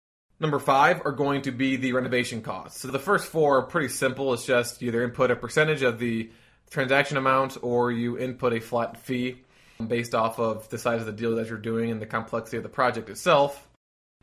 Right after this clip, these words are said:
Number five, renovation costs are a little bit more complicated to determine because it's gonna be based off of what you're going to actually do to the property. So this is gonna be broken down into interior renovation costs,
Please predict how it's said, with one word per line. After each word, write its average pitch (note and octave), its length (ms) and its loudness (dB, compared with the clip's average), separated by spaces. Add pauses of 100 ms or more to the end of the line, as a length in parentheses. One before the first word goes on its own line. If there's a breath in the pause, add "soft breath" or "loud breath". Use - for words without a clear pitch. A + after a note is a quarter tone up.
Number C3+ 160 0
five, D#3 260 6
renovation C3+ 400 2
costs B2+ 400 4
are A#2+ 40 2
a - 20 4
little B2+ 200 2
bit C3 40 0
more B2 100 2
complicated A#2 580 -2
to A#2+ 100 -2
determine D3+ 600 0
because B2 520 0
it's - 100 -8
gonna C#3 120 2
be B2+ 40 0
based B2 320 0
off A#2 220 -2
of A2 120 -10
what A#2 220 0
you're A#2 100 -8
going A#2 260 -2
to A#2 220 -6
actually A2+ 280 -4
do A2+ 160 -4
to A2+ 40 -2
the A2+ 80 -4
property. C3 480 0 (380)
So C#3 420 4
this D3 220 0
is E3 60 -2
gonna D3+ 180 0
be - 40 -6
broken C3+ 520 0
down B2+ 320 2
into B2+ 420 -4
interior D3+ 840 0
renovation C#3+ 460 0
costs, C3+ 540 0